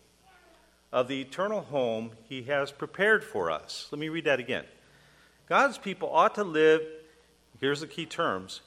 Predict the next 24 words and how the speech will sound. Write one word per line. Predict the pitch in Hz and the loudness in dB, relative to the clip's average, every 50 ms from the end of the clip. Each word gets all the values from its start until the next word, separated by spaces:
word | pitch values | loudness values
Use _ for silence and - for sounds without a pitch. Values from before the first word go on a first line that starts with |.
| _ _ - | _ _ -8
in | 139 139 139 139 131 117 | -6 -4 -4 -4 -4 -4
the | 131 131 | -4 -6
perpetual | - - 151 - - - 175 208 220 - - - 233 220 214 214 202 185 - | -4 -4 -6 -6 -2 0 0 0 0 -2 -4 -2 0 2 2 2 2 -2 -4
anticipation. | 147 143 147 143 - - 190 - - 202 - - 170 165 170 170 - - 101 92 82 85 85 - _ _ _ _ _ _ _ _ _ _ _ _ _ _ _ _ _ _ _ _ _ _ _ _ _ _ _ _ _ _ _ _ _ _ _ _ _ _ _ _ _ _ _ _ _ - | -6 -6 -6 -6 -8 -10 -8 -6 -6 -8 -4 -2 0 0 0 0 -2 -4 -6 -8 -8 -10 -14 -20 _ _ _ _ _ _ _ _ _ _ _ _ _ _ _ _ _ _ _ _ _ _ _ _ _ _ _ _ _ _ _ _ _ _ _ _ _ _ _ _ _ _ _ _ _ -6
Uh, | 110 107 113 107 - - | -4 -2 -2 -2 -4 -6
and | 104 107 104 95 90 - | -8 -8 -8 -8 -12 -6
let | 104 117 123 | -4 -4 -4
me | 113 110 113 | -2 0 4
ask | 127 151 151 - - - | 4 4 4 2 -2 -4
myself | 135 123 131 127 - - 165 165 175 180 170 - | -2 0 0 0 0 2 4 4 4 4 2 -2
and | 120 104 | -6 -4
ask | 110 135 147 156 143 - | -2 -2 -2 -2 -2 0
all | 165 151 143 139 | 2 2 2 4
of | 131 143 | 4 4
us, | 156 170 165 - - - - - - - - _ _ _ _ _ _ | 4 4 4 0 -6 -12 -16 -20 -20 -20 -20 _ _ _ _ _ _
is | 120 120 110 | -8 -8 0
that | 117 143 147 160 151 | 4 4 4 4 4
how | 139 165 170 | 4 2 2
you're | 156 135 127 127 | 2 2 0 2
living, | 131 147 156 175 180 170 | 2 2 2 0 -2 -4
in | 143 120 123 | -4 -4 -4
a | 123 | -6
perpetual | 113 - - 131 - - 143 160 160 160 - - 165 165 165 | -6 -6 -8 -8 -4 0 2 2 2 0 -4 -4 -2 -2 -2
anticipation | 123 127 135 131 - - 151 - - 151 - - 160 160 180 165 - - 117 110 104 107 | -2 -4 -8 -8 -8 -10 -8 -8 -10 -8 -4 -2 -2 -2 -2 -4 -6 -6 -6 -6 -6 -8